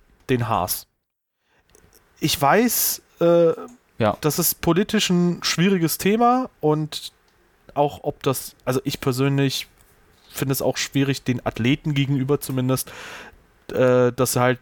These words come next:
Speaker 1: äh, keine Ahnung, nicht unter russischer Flagge fahren dürfen. Ich weiß, irgendeine Art von Sanktion muss sein, aber schwieriges Thema. Aber unabhängig davon finde ich's halt, äh,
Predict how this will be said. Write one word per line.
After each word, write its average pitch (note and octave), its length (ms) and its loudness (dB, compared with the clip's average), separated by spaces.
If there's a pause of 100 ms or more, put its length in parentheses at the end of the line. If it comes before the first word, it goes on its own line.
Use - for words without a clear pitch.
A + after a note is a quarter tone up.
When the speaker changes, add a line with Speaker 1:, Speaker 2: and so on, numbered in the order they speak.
(200)
Speaker 1:
äh, A#2+ 360 2 (240)
keine A#2+ 180 0
Ahnung, A#2 240 0 (580)
nicht C3+ 220 -2
unter B2 160 0
russischer B2 340 0
Flagge A#2+ 260 0
fahren C3+ 400 0
dürfen. D#3 420 0
Ich - 160 -6
weiß, B2 260 2
irgendeine B2+ 320 0
Art B2 120 0
von B2+ 140 -4
Sanktion A2+ 460 -4
muss C3+ 300 0
sein, D3+ 260 2
aber A#2 300 2 (1300)
schwieriges - 480 -2
Thema. E3 380 2 (720)
Aber C#3 200 2
unabhängig D#3 500 2
davon C#3+ 380 2
finde C3+ 260 -2
ich's - 140 -2
halt, B2+ 200 0
äh, B2 520 2